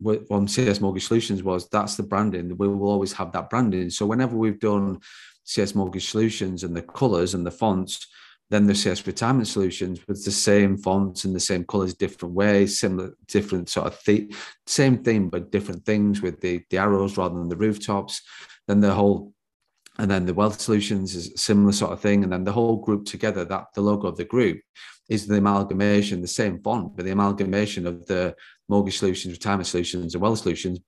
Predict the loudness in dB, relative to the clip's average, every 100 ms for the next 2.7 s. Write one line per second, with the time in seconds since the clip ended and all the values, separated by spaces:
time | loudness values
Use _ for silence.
0 | -10 -2 0 2 2 2 0 -6 -4 -2
1 | 0 0 -2 0 -2 -2 -16 -14 -6 -2
2 | -2 -2 0 -2 0 -2